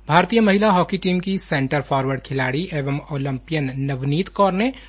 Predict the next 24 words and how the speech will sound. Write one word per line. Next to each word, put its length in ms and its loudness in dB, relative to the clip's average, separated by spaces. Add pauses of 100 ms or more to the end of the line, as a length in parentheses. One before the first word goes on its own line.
(120)
कुरुक्षेत्र 560 2
लोकसभा 460 2
क्षेत्र 480 -4
के 160 -2
युवाओं 600 0
को 160 -6
आह्वान 600 0
किया 320 -4 (440)
कि 120 0
राष्ट्र 360 2
की 100 0
मजबूती 540 0
और 300 0
लोकतंत्र 500 0
को 140 -2
मजबूत 360 -2
बनाने 420 -2
के 200 -4
लिए 280 -2 (420)
प्रत्येक 440 0
मतदाता 540 0
को 220 -2
निष्पक्ष 800 -2 (140)
और 220 4